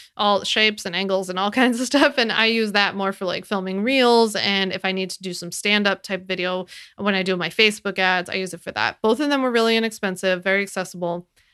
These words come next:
I will, um, link to both of those below. But if I were you, uh, I would just make sure you have that good quality sound and video, however you can best do that right now. But please do not think that you cannot produce good or high quality content until you get a fancier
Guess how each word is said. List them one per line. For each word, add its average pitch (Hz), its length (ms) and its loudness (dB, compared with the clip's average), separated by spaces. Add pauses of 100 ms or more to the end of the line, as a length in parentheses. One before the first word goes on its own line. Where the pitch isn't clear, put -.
I 208 140 2
will, 190 380 4
um, 180 280 -4
link 208 220 0
to - 80 -12
both 170 180 -4
of 170 100 -12
those 151 160 -6
below. 110 400 -6 (680)
But 220 140 2
if 214 80 -2
I 226 140 4
were 226 80 4
you, 196 200 2
uh, 196 260 0 (100)
I 202 280 2
would 202 160 -4
just 202 160 -8
make 180 140 -6
sure 180 160 -4
you 180 60 -2
have 185 240 -2
that 160 180 -4
good 185 160 -6
quality 175 340 -2
sound 180 520 -4 (400)
and 185 180 -4
video, 180 400 0
however 180 840 2
you 208 100 -4
can 214 180 0
best 180 240 0
do 185 140 -4
that 185 180 0
right 175 200 -4
now. 202 320 4 (280)
But 202 200 -6
please 214 400 -2
do 185 80 -6
not 202 280 0
think 185 260 -2
that 185 100 -6
you 202 160 -6
cannot 196 360 0
produce 185 380 -4
good 196 420 -2
or 190 120 -2
high 196 260 2
quality 190 400 0
content 196 480 -2
until 190 300 -4
you 190 160 -2
get 185 200 -2
a - 40 -8
fancier 190 800 -2